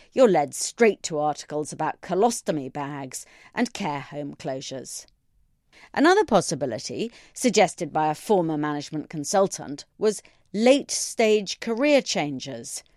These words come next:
which is the advantage of being inoffensive,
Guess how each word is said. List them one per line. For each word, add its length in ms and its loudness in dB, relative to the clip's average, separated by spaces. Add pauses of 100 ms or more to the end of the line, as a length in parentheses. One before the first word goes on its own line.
(460)
which 160 -2
is 160 2
the 80 4
advantage 560 2
of 140 -6
being 180 -2
inoffensive, 960 -4